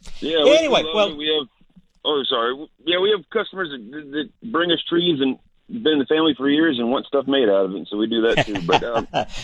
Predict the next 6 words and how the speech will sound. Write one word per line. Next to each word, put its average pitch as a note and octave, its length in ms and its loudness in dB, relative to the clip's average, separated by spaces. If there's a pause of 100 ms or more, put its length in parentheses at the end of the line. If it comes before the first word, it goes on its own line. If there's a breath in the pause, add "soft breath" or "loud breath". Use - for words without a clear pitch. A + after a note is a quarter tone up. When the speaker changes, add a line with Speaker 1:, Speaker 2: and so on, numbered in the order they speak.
(260 loud breath)
Speaker 1:
think - 100 -10
Speaker 2:
That's B2 240 2
fun. F2+ 340 0 (500)
Good F3+ 120 -2
morning, G3 180 0
James. A3+ 400 0